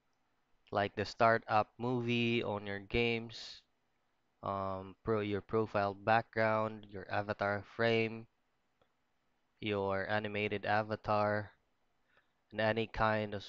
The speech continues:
kinds of those accessories. You can also try to click on this link right here. How do points work? Now, as what you can see,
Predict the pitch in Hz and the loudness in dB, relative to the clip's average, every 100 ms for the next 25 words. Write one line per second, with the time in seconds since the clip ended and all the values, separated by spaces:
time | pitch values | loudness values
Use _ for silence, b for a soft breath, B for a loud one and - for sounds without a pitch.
0 | - - 110 107 104 101 104 101 98 - | -14 -4 -4 -2 -6 -2 0 0 -2 -8
1 | - 113 - - 98 - 95 95 - _ | -10 -10 -6 -2 -2 -4 -10 -10 -14 _
2 | _ - 113 123 113 117 127 127 - - | _ -6 0 2 4 4 4 -6 -8 2
3 | 120 127 135 143 - - - - - 127 | 4 6 4 0 -6 -6 -6 -4 2 2
4 | - _ - - - - b b b b | 2 _ -10 -10 -12 -20 b b b b
5 | _ 113 110 110 - - 113 117 - 113 | _ 2 4 0 0 0 -2 -2 -4 -4
6 | - - 139 156 170 _ - - 110 113 | -4 -2 0 -2 -6 _ -20 -2 2 2
7 | 113 110 - 117 110 107 110 - 104 107 | 0 -6 -2 0 0 -2 -10 -14 -6 -6
8 | 95 _ - - _ _ _ _ _ _ | -6 _ -20 -20 _ _ _ _ _ _
9 | _ _ _ _ _ _ _ _ _ _ | _ _ _ _ _ _ _ _ _ _
10 | _ _ _ _ _ _ _ _ _ _ | _ _ _ _ _ _ _ _ _ _
11 | _ _ _ _ - 120 110 117 135 - | _ _ _ _ -2 0 2 0 0 -2
12 | - 117 107 - 117 107 | -4 -4 -2 -4 -2 -4